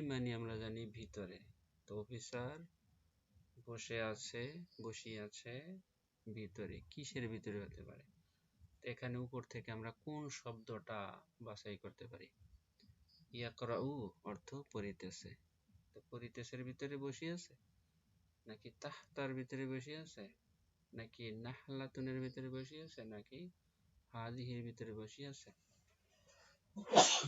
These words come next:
নাকি সাইয়ারাতুনের ভিতরে বসে আছে? আমি বলো দেখি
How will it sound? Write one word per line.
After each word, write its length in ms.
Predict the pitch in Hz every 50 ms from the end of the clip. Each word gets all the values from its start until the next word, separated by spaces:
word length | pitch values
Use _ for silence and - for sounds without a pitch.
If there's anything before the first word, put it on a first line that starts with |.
| - - - - - - - - - _ - - - - - _ _ - - _ _ _ _ _ 123 120 123 113 110
নাকি 340 | 107 107 - - 127 120 113 110 110 139 170 175 - _ _ _ - - - - -
সাইয়ারাতুনের 840 | - - 135 135 143 160 170 165 156 147 - - 135 123 120 113 113 - -
ভিতরে 300 | - 120 - - 110 107 101
বসে 280 | 101 98 - - - -
আছে? 220 | - - - 302 - - - - _ _ - - - _ _ _ _ _ _ - - - - - _ - - _ - _ _ _ _ _ _ _ _ _ _ - - - - - - - _ _ _ _ _ - - - _ - - - - -
আমি 240 | 110 110 123 127 131
বলো 260 | 120 120 120 120 123 120
দেখি 340 | 113 120 117 - - 135